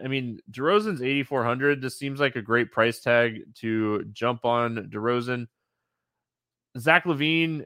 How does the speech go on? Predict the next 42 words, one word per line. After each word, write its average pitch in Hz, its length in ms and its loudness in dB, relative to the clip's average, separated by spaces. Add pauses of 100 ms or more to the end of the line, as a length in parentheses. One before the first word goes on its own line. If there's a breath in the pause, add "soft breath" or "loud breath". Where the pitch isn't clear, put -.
(100)
seventy-six 170 520 -4
hundred. 156 380 4
I 139 120 8
don't 139 260 0
mind, 131 640 0
you 127 100 -10
know, 110 180 -2
looking 127 300 -6
at 117 100 -4
him 123 420 -2
as 110 480 -6
a 113 80 -6 (200)
potential 127 340 -4
tournament 131 400 0
play. 127 540 4
I 123 40 -8
could - 160 -14
see 123 140 -6
Vooch 120 320 -2
having 131 260 2
a 127 60 0
big 123 240 -2
game. 127 380 0 (1120)
I 131 40 -8
don't 147 300 4
really 165 260 4
like 156 220 2
going 143 380 0
down 135 500 2 (120)
to 127 640 0 (500)
these 110 160 -8
other 127 180 0
guys. 143 420 6
I 123 40 -2
mean, 117 280 -4
Patrick 143 360 2
Williams 135 540 0
plays 131 380 -2
a 131 60 -6
ton 135 180 0
of 123 80 -2
minutes. 131 560 -2